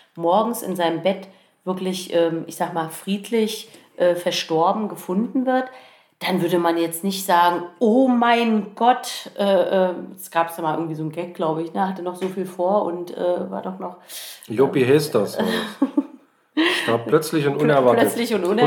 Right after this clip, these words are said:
Speaker 2: Hundertfünf war der, glaub ich.
Speaker 1: Ja, also plötzlich und unerwartet finde ich dann, äh, in, äh, ab einem bestimmten Alter tatsächlich unangemessen,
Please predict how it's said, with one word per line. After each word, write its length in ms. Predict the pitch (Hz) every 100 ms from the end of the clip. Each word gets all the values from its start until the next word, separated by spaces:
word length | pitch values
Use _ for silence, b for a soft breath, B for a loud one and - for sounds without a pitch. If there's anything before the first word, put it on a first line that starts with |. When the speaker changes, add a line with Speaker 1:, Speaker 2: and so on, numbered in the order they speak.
| 165
Speaker 2:
Hundertfünf 500 | 185 190 160 151 120
war 120 | 101
der, 120 | 101
glaub 160 | 92 92
ich. 60 | 190
Speaker 1:
Ja, 260 | 190 202 B B B -
also 160 | 202 196
plötzlich 400 | 220 220 254 233
und 120 | 190
unerwartet 600 | 214 220 214 208 220 220
finde 240 | - 208 208
ich 100 | 202
dann, 260 | 208 202
äh, 340 | 202 196 190 180
in, 200 | 196 190
äh, 220 | 190 -
ab 160 | - -
einem 140 | 214
bestimmten 640 | 196 - - - 247 -
Alter 360 | - 202 196 202
tatsächlich 600 | 214 196 190 196 185 175
unangemessen, 640 | - 220 220 220 240 285